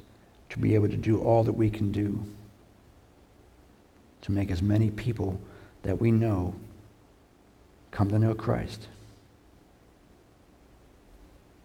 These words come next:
It's not scaring us, but it is getting us prepared. So, Father, I pray right now, if there's anyone here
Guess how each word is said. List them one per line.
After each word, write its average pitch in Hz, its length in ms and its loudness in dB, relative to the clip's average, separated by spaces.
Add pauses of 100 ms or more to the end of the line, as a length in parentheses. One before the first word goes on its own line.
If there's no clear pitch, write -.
(280)
It's 107 180 -4
not 127 200 4
scaring 95 440 -2
us, - 260 -8 (1200)
but 104 100 2
it 101 80 4
is 107 160 4
getting 101 300 0
us 92 80 -6
prepared. - 520 -4 (2250)
So, - 120 -14
Father, 110 320 4
I 107 80 2
pray 120 260 2
right 113 220 4
now, 101 320 -2 (1400)
if - 960 -20
there's 117 160 6
anyone 131 340 6
here 104 460 0